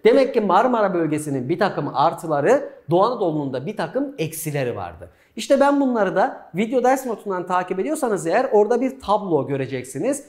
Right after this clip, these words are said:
İşte o tabloda ne anlatmaya çalıştım? Bugün Marmara bölgesiyle bir kıyaslama yaptık. Yani en sanayileşmişle en az sanayileşmişin kıyaslaması.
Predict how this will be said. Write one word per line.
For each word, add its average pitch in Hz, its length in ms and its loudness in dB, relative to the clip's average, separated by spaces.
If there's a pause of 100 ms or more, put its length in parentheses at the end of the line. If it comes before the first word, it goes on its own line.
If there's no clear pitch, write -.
(180)
İşte 233 320 -2
o 262 120 2
tabloda 202 760 2
ne 220 140 -2
anlatmaya 147 640 0
çalıştım? 139 580 -4 (220)
Bugün 247 340 4
Marmara 233 540 2
bölgesiyle 139 960 -2
bir 269 200 2
kıyaslama 180 500 0
yaptık. 120 360 -8
Yani 175 400 0
en 247 220 2
sanayileşmişle 185 1300 -4 (480)
en 254 160 6
az 254 180 0
sanayileşmişin 160 1400 0
kıyaslaması. 110 880 0